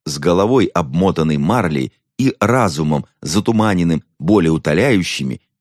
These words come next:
Димс поймал себя на мыслях о муравьях. С момента госпитализации – они снились ему уже много раз.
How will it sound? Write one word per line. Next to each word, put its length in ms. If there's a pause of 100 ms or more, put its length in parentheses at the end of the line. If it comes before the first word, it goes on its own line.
Димс 360
поймал 420
себя 280
на 120
мыслях 540
о 100
муравьях. 680 (720)
С 120
момента 420
госпитализации – 1000 (180)
они 300
снились 580
ему 220
уже 200
много 380
раз. 380